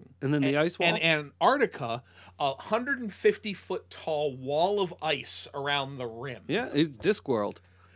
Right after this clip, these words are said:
Speaker 2: nasa employees, they say, guard this ice wall to prevent people from climbing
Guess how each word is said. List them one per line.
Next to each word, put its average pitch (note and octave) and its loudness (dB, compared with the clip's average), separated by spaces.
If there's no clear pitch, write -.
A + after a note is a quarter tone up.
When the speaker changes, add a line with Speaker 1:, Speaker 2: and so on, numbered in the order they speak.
Speaker 2:
nasa G#3 4
employees, C#3 -4
they A#2 -10
say, A#2 -8
guard G3+ 6
this F3+ 2
ice G3+ -2
wall B2+ -4
to F3 -10
prevent F3 -6
people F3+ -6
from C#3+ -14
climbing G3 -4